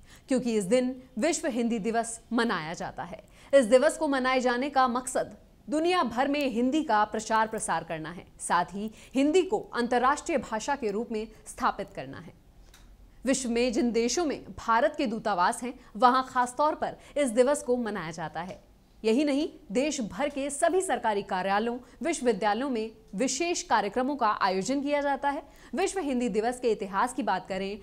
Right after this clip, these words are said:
तो साल दो हज़ार छह में तत्कालीन प्रधानमंत्री मनमोहन सिंह ने दस जनवरी को विश्व हिंदी दिवस के तौर पर मनाए जाने की घोषणा की थी। तभी से इस दिन को विश्व हिंदी दिवस के तौर पर मनाया जाता है।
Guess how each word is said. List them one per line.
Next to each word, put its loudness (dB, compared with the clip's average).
तो 2
साल 4
दो 4
हज़ार 2
छह -6
में -8
तत्कालीन 0
प्रधानमंत्री -6
मनमोहन 2
सिंह 0
ने -6
दस -2
जनवरी 0
को -6
विश्व -2
हिंदी -4
दिवस -4
के -6
तौर -2
पर -6
मनाए -8
जाने -6
की -12
घोषणा -4
की -12
थी। -16
तभी 0
से 0
इस -2
दिन -2
को 0
विश्व 0
हिंदी -4
दिवस -2
के -6
तौर 2
पर -4
मनाया -6
जाता -10
है। -16